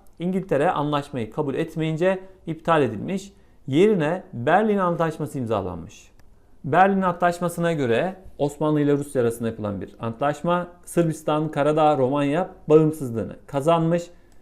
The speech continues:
Bu tarz sorular sorulabiliyor. Sırbistan, Karadağ ve Romanya hangi antlaşmayla, e, bağımsızlığını kazanmıştır? Berlin Antlaşması. Bulgaristan üçe bölünecek. Ayas Stefanos'ta bağımsızlığı verilmişti. Kars, Ardahan, Batum Rusya'ya bırakılacak.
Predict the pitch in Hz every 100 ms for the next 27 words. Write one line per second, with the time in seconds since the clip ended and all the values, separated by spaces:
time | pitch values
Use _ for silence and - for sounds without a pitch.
0 | - - - _ - - 196 165 139 139
1 | - 160 147 185 - 147 135 127 113 113
2 | 143 175 - - - - 175 160 - 165
3 | 185 165 139 151 156 147 139 143 147 147
4 | 196 185 151 139 - 127 120 117 - -
5 | 123 117 113 127 120 120 110 110 104 95
6 | 98 - 175 135 120 113 113 110 104 104
7 | - - - - - - - - 156 180
8 | 208 202 202 202 196 185 156 127 131 185
9 | - 135 143 151 156 156 156 156 156 143
10 | 131 - 123 139 123 104 92 - - 170
11 | 180 180 175 170 160 165 165 156 156 165
12 | 156 151 151 143 123 113 113 107 139 170